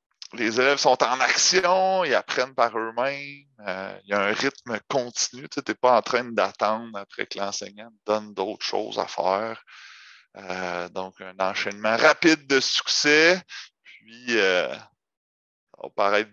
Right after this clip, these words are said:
bizarre, là, mais chaque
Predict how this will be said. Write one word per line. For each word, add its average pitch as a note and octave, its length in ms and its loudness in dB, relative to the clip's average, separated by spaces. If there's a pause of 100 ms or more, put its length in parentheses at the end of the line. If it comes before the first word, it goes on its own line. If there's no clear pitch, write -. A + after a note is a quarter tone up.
bizarre, A#2+ 520 4
là, C3 160 -2
mais F#2 260 -6 (880)
chaque - 540 0